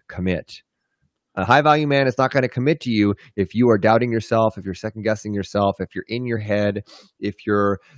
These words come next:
you know, beating yourself up, if you're in victim mode, if you're giving your power away, and if you don't know your value. So o-, own it, get to the bottom of it, own it, and then embody it unapologetically and expect to get that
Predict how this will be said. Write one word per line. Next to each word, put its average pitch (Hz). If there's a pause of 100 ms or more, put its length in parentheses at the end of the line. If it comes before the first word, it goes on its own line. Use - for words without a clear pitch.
(140)
you 113
know, 107
beating 117
yourself 110
up, 107
if 92
you're 107
in 101
victim 104
mode, 101
if 95
you're 85
giving 113
your 101
power 104
away, 101 (240)
and 127
if 135
you 139
don't 135
know 135
your 131
value. 110
So -
o-, - (140)
own 151
it, 85 (300)
get 143
to 156
the 135
bottom 123
of 113
it, 113
own 110
it, 113 (300)
and 98
then 98
embody 95
it 85 (680)
unapologetically 110 (400)
and 101
expect -
to 120
get 123
that 104